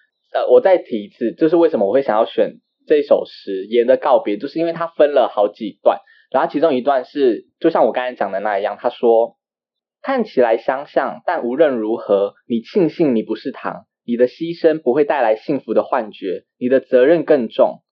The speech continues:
要让世界安心，一切如常。”这个就很像是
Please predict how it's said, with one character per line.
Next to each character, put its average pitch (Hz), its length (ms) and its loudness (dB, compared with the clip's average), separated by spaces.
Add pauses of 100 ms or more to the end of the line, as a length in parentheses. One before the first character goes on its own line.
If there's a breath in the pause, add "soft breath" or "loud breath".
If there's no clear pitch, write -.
要 143 140 2
让 143 160 0
世 135 220 -8
界 139 120 2
安 120 240 -2
心， 113 400 -12
一 113 100 -8
切 135 220 -2
如 101 240 -4
常。” - 380 -14 (880)
这 226 100 4
个 185 100 6
就 175 120 2
很 127 180 0
像 131 180 -2
是 131 360 -6